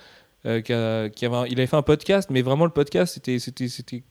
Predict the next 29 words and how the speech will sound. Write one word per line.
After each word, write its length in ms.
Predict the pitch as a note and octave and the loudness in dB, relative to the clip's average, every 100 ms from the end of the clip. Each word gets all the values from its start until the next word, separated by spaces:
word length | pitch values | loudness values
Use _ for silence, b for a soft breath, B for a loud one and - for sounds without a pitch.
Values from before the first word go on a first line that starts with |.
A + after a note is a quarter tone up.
| - | -14
de 140 | C3 | -2
la 80 | B2+ | 0
même 100 | C3 | 0
taille 160 | C3 C#3 | 2 0
que 140 | - | 2
nous, 120 | F3 | 0
c'était 140 | F#3+ C3+ | 0 -2
un 60 | |
tout 80 | B2+ | -4
petit 160 | C3 C#3 | -6 -2
podcast 340 | C3+ C#3+ C#3+ | -2 2 0
de 60 | C3+ | 2
rien 100 | B2+ | 0
du 120 | C3+ | 0
tout 200 | F3+ G3 | 0 2
et 140 | C3 - B B B | 2 0 B B B
il 120 | B2 | 2
avait 100 | C3 | 4
annoncé 300 | C#3 D3 D#3 | 4 2 2
un 100 | D#3+ | 2
truc 440 | D#3 F3+ F3+ - _ - | 4 2 2 -4 _ -14
sur 200 | - C3 | -6 0
Punk 180 | D3 C3+ | 2 2
Rock 160 | C#3 | 0
Jesus 380 | C3 C3+ G3 - | 0 0 0 -2
et 100 | - | -6
non, 180 | C#3+ E3 - - | -4 -4 -10 -6
comme, 180 | D#3 | -2
euh, 100 | D#3 | 0